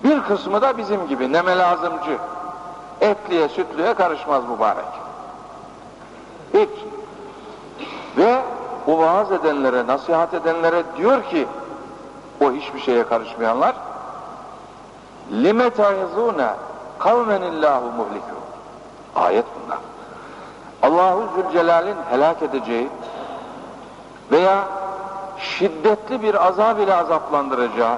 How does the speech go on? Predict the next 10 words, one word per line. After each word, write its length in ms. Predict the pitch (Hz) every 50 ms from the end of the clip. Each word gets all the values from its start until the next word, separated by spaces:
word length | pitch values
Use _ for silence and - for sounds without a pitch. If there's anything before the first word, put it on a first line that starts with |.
| 117 -
cezalandıracağı 920 | 127 127 123 151 151 147 147 143 139 135 135 127 127 120 120 127 123 120 120 139
bu 100 | 185 214
adamlara 540 | 214 214 226 233 226 220 220 196 180 156 131 - - - - - - - - - 120 139 175
niye 280 | 214 254 294 285 262
nasihat 480 | 220 185 156 - - 143 120 117 110 -
ediyorsunuz 500 | 110 104 107 104 95 - - 85 - - - -
diyorlar. 260 | - - - - - - - - - - - - - - - - - - - - - - - -
Ne 140 | - 254 285
faydası 480 | 247 254 240 214 202 202 185 - 196 180
var 140 | 170 165